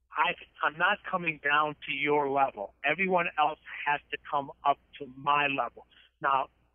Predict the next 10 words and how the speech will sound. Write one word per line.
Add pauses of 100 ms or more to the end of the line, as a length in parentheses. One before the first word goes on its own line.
(280)
that
doesn't
mean
you're
all
gonna (100)
play
basketball (100)
like
my,